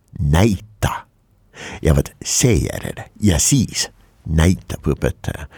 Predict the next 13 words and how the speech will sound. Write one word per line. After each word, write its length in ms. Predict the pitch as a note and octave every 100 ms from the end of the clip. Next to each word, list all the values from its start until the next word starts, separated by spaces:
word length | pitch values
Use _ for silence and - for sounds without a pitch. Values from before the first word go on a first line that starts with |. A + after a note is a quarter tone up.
| -
kuidas 460 | - G#2 A2 G#2+ - -
tuleb 400 | - B1+ G2 - -
närilisi 720 | - F#2 - A#1 - F2 - -
püüda. 420 | - D2+ - G#2 - -
Loomulikult 500 | - G2 D#2+ D#2+ -
käpadega, 540 | E3 - G#2 G2 G2 - - - - - - - _ -
hüpates 640 | F2+ - D2+ - D2 - -
ülesse, 540 | B2 D#2+ - - C3+ - _ _ - _ - -
nii 240 | - G2 F2
et 180 | C#2+ - -
kogu 260 | G#2 D#2+
keha 280 | D2+ D#2+ F2
raskusega, 680 | D#3 C#3+ - G#2 F2 E2+